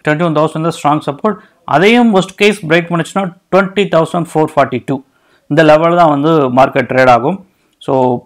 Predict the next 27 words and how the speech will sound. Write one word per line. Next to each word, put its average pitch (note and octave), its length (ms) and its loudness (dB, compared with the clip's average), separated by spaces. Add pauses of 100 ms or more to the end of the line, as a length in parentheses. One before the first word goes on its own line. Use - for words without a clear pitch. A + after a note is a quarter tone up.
ஒரு C#3 160 -2
புல்லிஷாக E3+ 300 0
தான் F#3 80 4
இருக்கு. G3+ 460 -2 (100)
So, B2+ 180 -4
ட்வென்டி F3 300 -2
டூ F#3 140 2
தௌசண்ட் F#3 180 -2
பிரேக் F3 200 -2
பண்ணுச்சுன்னா, G#3 440 -4 (200)
நெக்ஸ்ட் D#3 200 -4
ரெசிஸ்டன்ஸ் E3+ 380 -2 (340)
ட்வென்டி D#3+ 280 -4 (120)
டூ D3+ 100 -2
தௌசண்ட் D3+ 240 -2
டூ D#3+ 160 -2
ஹண்ட்ரட், E3+ 240 0
அப்புறம், C3 380 -4
அப்புறம் D#3 300 -2
வந்து F#3+ 260 -4
ட்வென்டி D3 160 -10
டூ D#3+ 160 -4
தௌசண்ட் C3+ 380 -4 (480)
ஃபைவ் C3+ 220 2
ஹண்ட்ரட். A2+ 340 -8 (120)
அப் - 260 -2
மூவ்மெண்ட், F3 340 -2